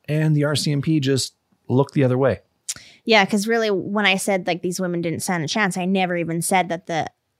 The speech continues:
Speaker 2: anything to do with, like, the bias that the police had
Speaker 1: Mm-hmm.
Speaker 2: and, like, letting these serial killers get away with what they were getting away with for so fucking long.
Speaker 1: Yeah.
Speaker 2: Like, that is long stints of time.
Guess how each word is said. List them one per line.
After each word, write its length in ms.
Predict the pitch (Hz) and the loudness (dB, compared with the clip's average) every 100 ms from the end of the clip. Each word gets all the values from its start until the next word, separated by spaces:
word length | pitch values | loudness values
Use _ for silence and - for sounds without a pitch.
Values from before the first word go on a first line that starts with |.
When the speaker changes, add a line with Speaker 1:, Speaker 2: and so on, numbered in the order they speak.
| _ | _
Speaker 2:
anything 380 | 190 185 175 175 | 0 2 0 -2
to 100 | 170 | -4
do 140 | 170 165 | -4 -4
with, 100 | 147 | -4
like, 140 | 160 | -6
the 60 | 165 | -4
bias 400 | 139 123 143 - | 0 0 0 -4
that 100 | - | -10
the 80 | 127 | -12
police 360 | - 160 175 | -8 -6 -4
had 280 | - 60 - _ - | -6 -8 -10 _ -2
Speaker 1:
Mm-hmm. 320 | 120 107 95 - | 0 2 -2 0
Speaker 2:
and, 200 | 175 160 | 0 0
like, 280 | 135 - - _ _ _ _ | -2 -6 -16 _ _ _ _
letting 680 | 180 180 175 175 170 160 185 | 0 4 4 4 0 -4 -6
these 640 | - 175 170 160 - - - - _ _ - | -4 -2 0 -2 -4 -6 -10 -18 _ _ -12
serial 540 | - - 160 196 240 | -6 0 2 4 2
killers 460 | 247 269 277 294 - | 0 0 0 0 -2
get 120 | 208 | 0
away 300 | 190 175 165 | 2 2 2
with 260 | 185 170 - _ | 0 -4 -8 _
what 340 | 190 175 170 | -8 0 0
they 140 | - 170 | 0 -2
were 80 | 165 | -2
getting 240 | 170 156 | -4 -4
away 200 | 151 123 | -2 0
with 200 | 202 202 | 0 -2
for 120 | 175 | -6
so 440 | 160 - 175 151 - | -6 -4 0 0 0
fucking 560 | - 151 - 135 104 | -4 -6 -6 -8 -10
long. 320 | 113 - - - - | -8 -8 -12 -20 -8
Speaker 1:
Yeah. 220 | 151 95 - _ - | -2 -2 -4 _ -6
Speaker 2:
Like, 160 | 175 170 | -4 2
that 220 | 180 165 | 2 2
is 160 | 160 - | -2 -6
long 480 | 170 170 170 160 160 | -4 0 2 0 -2
stints 360 | - 135 151 | -6 -6 -6
of 140 | 117 - _ _ _ | -10 -14 _ _ _
time. 380 | - 65 76 156 | -6 -4 -4 -8